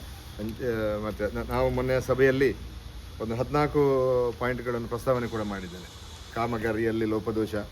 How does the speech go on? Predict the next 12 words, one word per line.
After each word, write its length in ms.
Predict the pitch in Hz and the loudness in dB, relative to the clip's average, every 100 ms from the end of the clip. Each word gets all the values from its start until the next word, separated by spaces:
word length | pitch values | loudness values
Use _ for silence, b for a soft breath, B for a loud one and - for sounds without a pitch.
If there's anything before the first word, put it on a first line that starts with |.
| - - - - - | -14 -18 -18 -14 -6
ಕಾಮಗಾರಿಯಲ್ಲಿ, 760 | 107 110 110 107 110 107 104 101 98 95 92 87 - - 107 | -4 -4 -2 0 0 0 0 0 -2 -4 -6 -8 -10 -10 -6
ಕಾಮಗಾರಿ 480 | 110 110 113 107 101 | -4 0 0 0 -4
ಗುತ್ತಿಗೆದಾರರಿಂದ 1000 | - - 113 127 117 113 110 104 104 107 | -8 -8 -6 -2 -2 0 0 0 -2 -2
ಲಂಚ. 340 | 104 104 107 101 - - - - 107 | -2 -2 -4 -6 -8 -18 -18 -12 -10
ಅದು 120 | 107 | -4
ಮಾತ್ರ 240 | 117 107 | -4 -2
ಅಲ್ಲ, 260 | 117 110 101 | 0 0 -2
ನೋಡಿ, 220 | 117 110 | -4 2
ದಾರಿದೀಪದಲ್ಲಿ 720 | 117 143 147 143 131 131 131 | 4 6 4 0 0 0 0
ದೊಡ್ಡ 160 | 123 127 | 2 2
ಅವ್ಯವಹಾರ 400 | 120 123 123 113 | 4 4 4 2
ನಡೆದಿದೆ. 440 | 104 95 80 73 | -2 -4 -6 -12